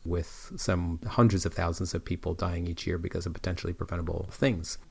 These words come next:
Now, I, f-, I feel a tension, though, when you describe a, a building a record system that can capture information in a way that's very short and pointed to the note, and s-, engines that are not driven towards the billing enterprise, which adds a huge burden to the work that we do.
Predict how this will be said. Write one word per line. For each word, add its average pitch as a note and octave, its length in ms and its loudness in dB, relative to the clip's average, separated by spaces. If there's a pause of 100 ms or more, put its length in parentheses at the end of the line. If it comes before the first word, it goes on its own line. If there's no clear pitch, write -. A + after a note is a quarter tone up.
(220)
Now, B2 100 6
I, A#2 40 8
f-, A#2 240 4
I B2+ 60 6
feel C#4 260 6
a - 60 8
tension, G#2 580 6
though, E2+ 440 4
when A#2+ 180 12
you A#2+ 80 12
describe C3 500 6
a, G2+ 40 8
a G2 220 2
building A#2+ 320 10
a A2+ 40 12
record - 320 12
system F#2 380 8
that F#2 180 4
can F2+ 120 2
capture G#2 460 4
information F#2 560 4
in F2+ 80 4
a F2+ 60 4
way F2+ 180 6
that's E2 160 0
very G2 320 8
short F#2 500 2
and F#2 140 2
pointed F#2 360 4
to F#2 100 2
the F2+ 80 4
note, F2 440 2 (140)
and F2+ 400 2
s-, - 240 -2 (140)
engines G2+ 300 8
that F#2+ 100 4
are - 20 4
not F2+ 260 4
driven F#2+ 360 6
towards - 680 0 (140)
the F2 120 4
billing F#2+ 520 6
enterprise, F2 560 0
which E2+ 160 0
adds F#2+ 260 2
a F2+ 60 -8
huge G#2 480 4
burden F2 240 2
to F2 100 -2
the F2 80 0
work F2 200 0
that E2+ 80 0
we E2 80 2
do. E2+ 240 2